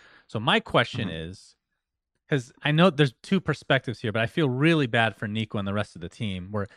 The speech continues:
Speaker 1: they are literally the ones that reported their teammate. I feel
Speaker 2: Yeah.
Speaker 1: like that should be an exception of some kind, personally. Your thoughts?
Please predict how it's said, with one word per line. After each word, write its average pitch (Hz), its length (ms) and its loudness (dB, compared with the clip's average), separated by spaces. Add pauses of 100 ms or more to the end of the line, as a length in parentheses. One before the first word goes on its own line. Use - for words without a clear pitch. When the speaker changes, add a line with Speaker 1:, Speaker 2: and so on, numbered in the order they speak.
(160)
Speaker 1:
they 160 240 6
are 185 160 6
literally 165 600 6
the 135 100 2
ones 135 300 0
that 139 100 -2
reported 104 640 -2
their 104 140 -4
teammate. - 640 -10 (260)
I 123 100 -2
feel 180 380 2
Speaker 2:
Yeah. 135 60 0
Speaker 1:
like 104 360 -2 (720)
that 135 260 2
should 117 220 -6
be 117 140 -4
an 107 60 -6
exception - 600 -4
of 87 80 -10
some 80 260 -10
kind, - 420 -16
personally. 67 600 -12 (1900)
Your 104 140 -4
thoughts? - 520 -8